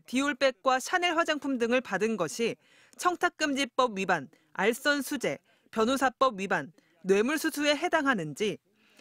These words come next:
김 여사가 금융위원 인사에 개입하는 직권남용죄를 저질렀는지, 디올백을 대통령 기록물로 지정해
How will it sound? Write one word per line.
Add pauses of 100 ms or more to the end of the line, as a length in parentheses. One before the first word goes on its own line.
(180)
김
여사가
금융위원
인사에
개입하는
직권남용죄를
저질렀는지, (560)
디올백을
대통령
기록물로
지정해